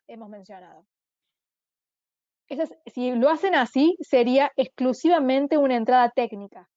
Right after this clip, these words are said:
solo técnica. ¿Por qué? Porque lo, em, fundamental va para el otro lado, como decís bien acá, Alexandra. La noticia de la inflación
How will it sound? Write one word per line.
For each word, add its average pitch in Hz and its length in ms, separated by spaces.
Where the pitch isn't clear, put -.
solo 269 520
técnica. 202 640
¿Por 254 200
qué? - 320
Porque 262 300
lo, 339 380
em, 214 760
fundamental 311 800
va 262 100
para 247 200
el 240 60
otro 240 200
lado, 196 340
como 233 280
decís 226 340
bien 233 340
acá, 220 460
Alexandra. 185 720
La 254 160
noticia 330 380
de 302 100
la 262 80
inflación 240 800